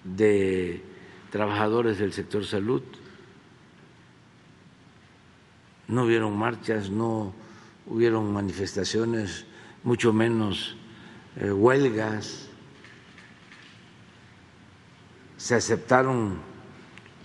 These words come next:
condiciones especiales de trabajo.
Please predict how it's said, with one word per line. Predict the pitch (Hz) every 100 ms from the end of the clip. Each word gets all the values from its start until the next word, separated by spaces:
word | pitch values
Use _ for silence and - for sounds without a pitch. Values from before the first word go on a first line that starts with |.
| - - - 160 -
condiciones | 110 110 104 92 127 127 117 - - - - - - - - - - - - - - -
especiales | 104 - 104 - 135 135 127 123 98
de | 98
trabajo. | 90 95 104 127 135 - 120